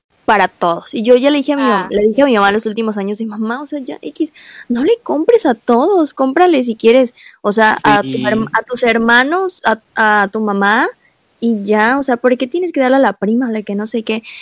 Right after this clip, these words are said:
Speaker 1: Entonces es igual estrés de comprar regalos que para la tía, para la prima, para l-, los hijos de esa tía, para la esposa, para no sé qué. Entonces
Speaker 2: La
Speaker 1: son un montón,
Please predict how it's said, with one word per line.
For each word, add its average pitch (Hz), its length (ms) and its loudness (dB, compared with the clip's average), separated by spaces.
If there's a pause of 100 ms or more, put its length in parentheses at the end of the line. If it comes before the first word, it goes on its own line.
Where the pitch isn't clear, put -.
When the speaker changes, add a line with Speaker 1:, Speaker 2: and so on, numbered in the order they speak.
(100)
Speaker 1:
Entonces 277 400 4
es 302 340 2
igual 233 360 6
estrés 220 360 2
de 233 200 2
comprar 226 360 2
regalos 240 400 2 (220)
que 277 140 0
para 254 180 6
la 240 140 6
tía, 254 400 0
para 226 260 2
la 208 140 2
prima, 233 480 -2
para 214 220 2
l-, 202 260 -2
los 214 240 -4
hijos 233 280 -4
de 214 100 -2
esa 226 180 -4
tía, 233 320 0
para 208 200 0
la 214 100 0
esposa, 247 420 -2
para 220 180 -2
no 226 60 -4
sé 226 100 -2
qué. 226 140 -2
Entonces 240 420 -2 (140)
Speaker 2:
La 247 80 -2 (120)
Speaker 1:
son 269 160 0
un 294 80 4
montón, 277 140 6